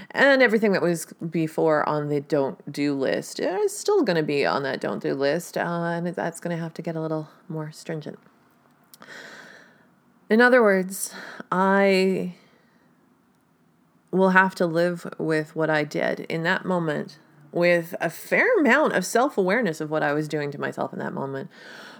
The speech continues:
for a very long time. And why did it happen? Because I really needed to do, in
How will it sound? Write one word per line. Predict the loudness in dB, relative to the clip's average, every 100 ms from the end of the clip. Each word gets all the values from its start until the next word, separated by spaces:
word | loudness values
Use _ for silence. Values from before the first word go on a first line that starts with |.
| -14
for | 0 2 4
a |
very | 4 2 2
long | 2 0 -2
time. | -6 -8 -8 -12 _ _ _ _ _ _ _ -20 -20 -20 _ _ _ _ _ _ _ _ _ -2
And | 2 4 6 4 2 0 -2 -6 -12 -18 -20 _ _ _ _ _ _ _ _
why | -2 2 4
did | 4 2
it | 2
happen? | 0 -4 -4 -6 -6 -8
Because | -6 -4 0 0 0 -4
I | 0 0
really | 0 0 0 0 -2 -4 -8 _
needed | -4 -2 -2 -2 -6 -14 _ _ _ _ -16 -16 -12
to | -6 -4 -2 -4 -4 -6 -8 -10
do, | -6 -2 0 -2 -6 -14 _ _ -20 _ _ _ _ -4
in | -2